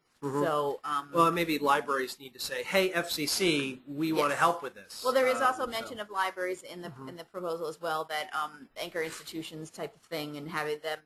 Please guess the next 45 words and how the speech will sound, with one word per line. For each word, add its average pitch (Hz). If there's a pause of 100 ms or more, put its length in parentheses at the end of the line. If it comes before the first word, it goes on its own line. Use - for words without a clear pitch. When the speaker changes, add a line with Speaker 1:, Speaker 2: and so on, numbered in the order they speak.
Speaker 2:
be 151
able 156
to -
provide 151 (440)
money 196
is 185
being 175
available 160 (180)
to 180
libraries 160
to -
provide 151 (300)
training 156
and 139
information 147
Speaker 1:
Mm-hmm. 165
Speaker 2:
as 127
well. 131 (600)
So -
they 180
do 175
mention 156
libraries 147
in 147
there. 147 (420)
Um, 151
but -
yeah, 302
it 247
just -
kind 277
of 240
Speaker 1:
Yeah. 190 (180)
Speaker 2:
popped, 240
I 220
saw 254
it 311
and 214
it 196
just 233
kind 240
of 220
made 226
me 220
go, 208